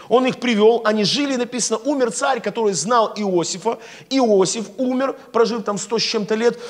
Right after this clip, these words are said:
и вот после этого начали нагружать их, они начали работать, они почувствовали, что такое реальное рабство.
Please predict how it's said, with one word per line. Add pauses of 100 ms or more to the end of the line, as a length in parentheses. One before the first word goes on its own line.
(200)
и
вот
после
этого
начали
нагружать
их,
они
начали
работать,
они
почувствовали,
что
такое
реальное (120)
рабство.